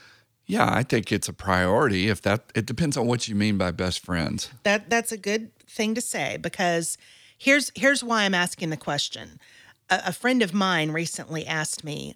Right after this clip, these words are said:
Speaker 2: Brett, if I considered you, Brett, to be my best friend as my husband.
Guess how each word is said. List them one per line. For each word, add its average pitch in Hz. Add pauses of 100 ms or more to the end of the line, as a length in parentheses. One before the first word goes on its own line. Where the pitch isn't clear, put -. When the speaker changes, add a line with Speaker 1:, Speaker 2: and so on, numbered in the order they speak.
(140)
Speaker 2:
Brett, 143
if 170
I 160
considered 156
you, 147
Brett, 127 (260)
to 170
be 151
my 139
best 135
friend -
as 160
my 151
husband. -